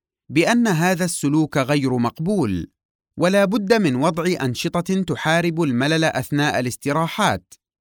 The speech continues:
فالملل من الأسباب التي تدفع المتنمر لملء الفراغ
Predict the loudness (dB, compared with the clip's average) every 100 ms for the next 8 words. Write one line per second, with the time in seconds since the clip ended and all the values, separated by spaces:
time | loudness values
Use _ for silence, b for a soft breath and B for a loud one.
0 | _ 0 2 2 2 2 2 2 0 -2
1 | -4 -2 0 0 -2 -2 -2 -4 -2 -4
2 | 0 0 2 2 0 0 2 2 2 0
3 | -4 _ _ -4 0 2 2 0 -4 0
4 | 0 2 2 0